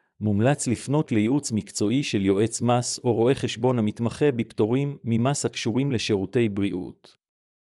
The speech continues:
הם יכולים לספק הדרכה מותאמת לנסיבות הספציפיות שלך, להבטיח ציות לתקנות ולמקסם את הטבות המס שלך.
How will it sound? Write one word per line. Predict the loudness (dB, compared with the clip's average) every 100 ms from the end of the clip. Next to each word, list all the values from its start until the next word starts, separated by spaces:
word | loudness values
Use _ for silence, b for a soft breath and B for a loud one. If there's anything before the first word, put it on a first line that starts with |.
| _ _ _ _ -2
הם | 2
יכולים | 2 4 4 4
לספק | 2 -2 0 0 2
הדרכה | 2 2 2 0
מותאמת | 0 0 0 0 0
לנסיבות | -2 -2 -4 -2 -2 -2
הספציפיות | -4 -6 -4 -4 0 0 2
שלך, | -2 -6 -2 -4 -4 -14 _ _ _
להבטיח | -2 -2 0 2 2
ציות | 0 0 0 2
לתקנות | -2 -2 -2 0 0 -2
ולמקסם | 0 0 0 -2 -2 0
את | 0
הטבות | -2 -2 0 0
המס | 0 0 0
שלך. | -4 -4 -6 -6